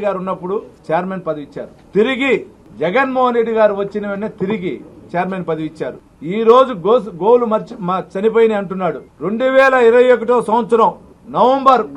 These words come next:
పంతొమ్మిది, ఇరవై తేదీ తుఫాన్లు వచ్చింది, ఈశాన్య రాష్ట్రాలు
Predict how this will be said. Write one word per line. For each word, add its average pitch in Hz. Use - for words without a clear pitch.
పంతొమ్మిది, 233
ఇరవై 233
తేదీ 214
తుఫాన్లు 214
వచ్చింది, 175
ఈశాన్య 202
రాష్ట్రాలు 180